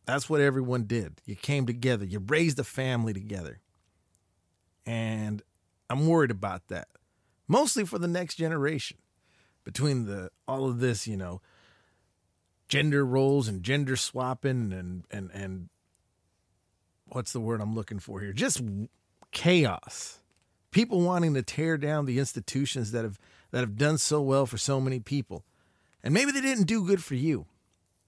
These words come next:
Maybe that's why you need to do something else. But that doesn't mean that you have to tell other people that, "Hey, you're wrong for wanting whatever it is." We're not gonna tell you you're wrong here in the Half Baked Treehouse. We're just gonna give you better ideas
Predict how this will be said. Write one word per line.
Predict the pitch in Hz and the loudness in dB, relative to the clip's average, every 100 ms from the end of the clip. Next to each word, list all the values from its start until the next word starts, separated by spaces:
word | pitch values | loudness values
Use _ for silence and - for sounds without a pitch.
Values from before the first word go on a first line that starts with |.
| _ _ | _ _
Maybe | - 147 170 | 0 2 4
that's | 160 156 | 2 0
why | 156 151 | 0 0
you | 156 139 | 2 2
need | 151 135 | 0 0
to | 143 | -2
do | |
something | - 151 113 131 | 0 -2 0 -2
else. | 160 - | -2 -4
But | 107 | -2
that | - | 2
doesn't | 175 147 151 | 2 2 2
mean | 202 175 | 4 2
that | 123 | 4
you | 156 | 2
have | 160 | 2
to | 117 | -2
tell | - 151 143 | 0 2 2
other | 131 | 0
people | - 160 - 123 | -2 -4 -2 -4
that, | 120 | 0
"Hey, | 123 143 92 _ _ | 2 2 0 _ _
you're | 135 143 | 0 2
wrong | 135 170 175 143 107 | 2 2 4 2 0
for | 92 120 | -4 -2
wanting | 131 135 131 127 - - - | 2 2 2 0 -2 -8 -4
whatever | 117 127 113 107 | 0 0 0 -2
it | |
is." | 107 92 78 - _ _ _ _ _ _ _ - | -2 -4 -8 -16 _ _ _ _ _ _ _ 0
We're | 196 | 4
not | 208 185 | 6 4
gonna | 151 | 2
tell | 123 160 147 | 4 6 6
you | |
you're | 127 113 | 6 4
wrong | 117 107 | 2 2
here | 101 104 | 0 -2
in | |
the | 101 | -2
Half | 110 104 | -4 -4
Baked | 110 104 - | -4 -6 -4
Treehouse. | 117 110 131 - | -4 -4 -4 -6
We're | |
just | 139 123 | -6 -4
gonna | 135 | -4
give | 127 | -2
you | 120 | -2
better | 110 117 110 | -2 -4 -4
ideas | 107 110 110 98 - | -6 -6 -6 -8 -10